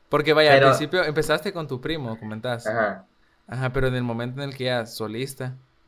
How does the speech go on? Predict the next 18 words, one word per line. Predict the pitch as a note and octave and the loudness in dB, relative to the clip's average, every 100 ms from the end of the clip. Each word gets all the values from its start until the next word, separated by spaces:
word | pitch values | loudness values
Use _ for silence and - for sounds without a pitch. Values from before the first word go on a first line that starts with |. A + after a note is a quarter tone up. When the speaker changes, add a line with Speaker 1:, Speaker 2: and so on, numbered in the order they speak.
| _ _ _ _ | _ _ _ _
Speaker 2:
Bueno, | A2+ A2 G#2 | -4 -2 0
había | G2+ G#2+ B2+ | 0 2 2
un | B2+ B2+ | 4 4
ar-, | A#2 A#2 | 4 2
artista | A#2 A#2 C3 B2+ | -4 -2 -4 -4
que | C3 | -4
se | - | 2
llamaba | B2 A#2+ | 4 4
Different | A#2 - A2+ A2+ | 2 -4 -4 -4
Heaven, | B2+ A#2+ C3 C#3 _ _ | -2 0 -2 -4 _ _
Different | A#2+ A#2 B2 A#2+ | -6 -2 -2 -2
Heaven | A#2+ G#2 F#2+ | -6 -6 -6
se | |
llamaba. | G2 G2+ F2 - | -6 -4 -6 -6
Speaker 1:
Different | C#3 D3+ F3 C#3+ | -4 -2 -2 -2
Heaven. | C#3 B2+ G#2 G#2 - _ F3 | -2 -2 -4 -10 -18 _ -10
Ajá. | A2+ | -6
Speaker 2:
Ajá. | A2 G2+ | -2 -4